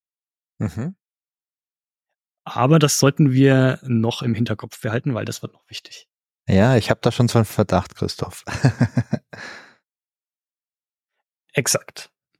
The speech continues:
Speaker 2: Aber vielleicht reden wir erstmal noch ein bisschen weiter über die Zeitleiste.
Speaker 1: Ja, sehr gerne.
Speaker 2: Was dann passiert ist. Also,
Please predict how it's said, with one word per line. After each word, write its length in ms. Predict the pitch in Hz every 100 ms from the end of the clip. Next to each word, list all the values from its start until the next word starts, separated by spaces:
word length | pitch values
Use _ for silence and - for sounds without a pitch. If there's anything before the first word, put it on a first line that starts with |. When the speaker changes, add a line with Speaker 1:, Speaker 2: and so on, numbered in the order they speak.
| - - - -
Speaker 2:
Aber 180 | 120
vielleicht 340 | - 135 131 -
reden 340 | - 107 143
wir 120 | 135
erstmal 300 | 131 151 151
noch 320 | 120 117 - - _
ein 420 | 180 165 - 196 -
bisschen 500 | 131 - 113 107 95
weiter 320 | 101 143 160
über 160 | 131 107
die 120 | 107
Zeitleiste. 680 | - 113 139 143 - - 196 _ _ -
Speaker 1:
Ja, 260 | 104 92 104
sehr 200 | - 95
gerne. 240 | - 117
Speaker 2:
Was 60 | 101
dann 240 | 123 - -
passiert 400 | 131 - - 160
ist. 340 | 165 - - - - - - - _ _
Also, 480 | - 113 113 117 120